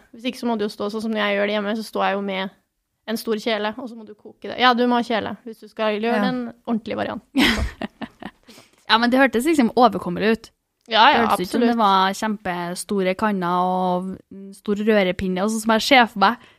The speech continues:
Speaker 3: som står og rører i sånn stor tregryte, ser jeg for meg.
Speaker 1: Ja, det kan være,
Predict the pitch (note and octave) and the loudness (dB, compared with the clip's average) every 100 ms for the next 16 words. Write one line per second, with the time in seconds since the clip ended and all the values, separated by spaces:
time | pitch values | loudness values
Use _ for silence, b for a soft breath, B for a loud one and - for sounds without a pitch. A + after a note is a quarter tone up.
0 | A#3+ A#3 G#3 F3+ B3 B3 B3+ C4+ A#3+ A3 | 2 4 4 2 2 2 2 2 2 0
1 | A#3+ B3 A3 B3 D#4+ D4+ B3+ - - C4 | -2 -6 -2 -2 -2 -10 -6 -6 0 4
2 | C4+ C4+ C4+ C4+ B3 G#3+ G3+ G3 G3 C4 | 4 4 6 8 8 6 4 4 4 4
3 | C#4 C#4+ A#3+ A3+ A3 A#3 B3+ - C#4 C#4 | 6 6 4 2 -6 -6 -8 2 4 4
4 | C4+ E4 E4+ B3 | 4 6 4 4